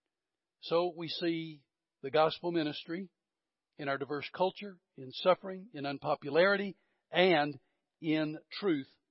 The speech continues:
not error. And as we look at this passage, we see there was hope for the Galatians, and there is hope for us too in Christ.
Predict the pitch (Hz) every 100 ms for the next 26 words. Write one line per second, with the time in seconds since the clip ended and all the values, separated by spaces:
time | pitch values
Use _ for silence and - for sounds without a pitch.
0 | - 135 131 - - 139 127 117 117 _
1 | _ _ _ _ _ 131 139 165 170 202
2 | 214 233 233 208 196 - - 190 185 -
3 | 135 131 156 151 - 170 135 139 143 131
4 | 127 - 196 233 - _ _ 202 214 208
5 | 185 156 - 113 107 - _ _ _ -
6 | 151 143 135 147 143 135 127 - 180 175
7 | _ _ _ _ 147 143 170 - - 170
8 | 117 110 _ _ _ _ _ _ _ _
9 | - 127 123 139 - 101 -